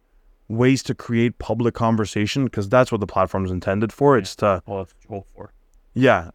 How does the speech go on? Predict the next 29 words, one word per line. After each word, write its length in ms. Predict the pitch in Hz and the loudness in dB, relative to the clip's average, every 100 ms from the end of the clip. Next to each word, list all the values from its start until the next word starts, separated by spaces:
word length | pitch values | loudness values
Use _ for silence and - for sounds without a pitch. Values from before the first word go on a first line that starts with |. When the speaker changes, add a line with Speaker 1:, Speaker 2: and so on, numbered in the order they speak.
| - | -2
Speaker 1:
and 180 | 127 | 2
then 140 | 127 123 | 2 2
it, 120 | 113 | 0
it, 220 | 113 101 | -2 -2
it, 260 | 82 98 - | -2 -2 -2
it 120 | 104 | -4
catch-, 360 | - 90 87 - | 0 0 0 -8
it 60 | - | -8
catches 340 | 101 90 101 | -4 -4 -6
fire 340 | - 165 160 143 | -2 2 4 2
and 80 | 120 | 0
Speaker 2:
Yeah. 40 | |
Speaker 1:
things 140 | 113 | 0
like 80 | 110 | -2
that. 120 | 110 120 | -2 -2
But 180 | 113 - _ _ _ _ _ _ 113 | -4 -6 _ _ _ _ _ _ 0
that 280 | 139 147 - | 2 2 -2
high 320 | - 147 151 | -8 -2 2
number 340 | 147 143 139 139 | 2 2 2 2
of 60 | 123 | 2
invol-, 400 | 113 107 104 90 | 0 2 0 0
and 80 | 113 | -2
engagement 600 | - 92 107 113 123 120 | -4 -4 -2 0 0 0
and 120 | 104 | 0
involvement 440 | 95 101 113 113 - | 0 0 2 0 -4
and 220 | 101 90 | -6 -6
publishing 680 | - 110 131 127 170 190 202 - | -4 -2 -2 0 2 2 0 -2
is, 320 | - 120 101 | -2 0 0
like, 380 | 104 104 92 - | 0 2 0 -6